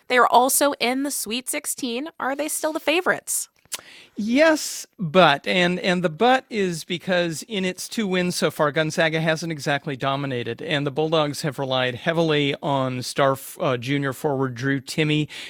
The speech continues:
Speaker 2: in both games. He's been fantastic. If future opponents, starting with Arkansas tomorrow, figure out how to contain Timme, the Zags may be vulnerable.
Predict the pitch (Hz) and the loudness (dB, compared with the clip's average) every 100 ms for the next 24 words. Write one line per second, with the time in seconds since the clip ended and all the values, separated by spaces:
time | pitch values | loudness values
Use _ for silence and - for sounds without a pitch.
0 | - 151 127 139 - 147 135 131 - 139 | -4 -2 2 2 2 0 0 0 -4 -4
1 | 147 135 135 120 143 131 - 139 - - | -2 -2 -4 -2 0 0 0 -2 -2 -14
2 | - - 180 - 240 - 226 175 165 135 | -6 0 0 6 4 8 6 6 4 0
3 | 131 151 - 160 151 151 135 135 135 160 | -2 -4 0 2 2 0 2 2 2 0
4 | 143 156 139 151 131 131 143 151 - - | -2 -2 -2 -2 0 4 4 2 -4 -16
5 | - - 165 160 151 151 - 160 156 156 | -2 2 6 8 8 6 2 2 2 2
6 | 147 160 151 143 156 147 147 143 135 165 | -4 -2 -4 -2 -4 -2 -4 -4 0 4
7 | 156 156 131 147 139 135 139 120 120 117 | 4 2 -2 -4 -4 -2 -4 -4 -6 -8
8 | 131 - | -12 -14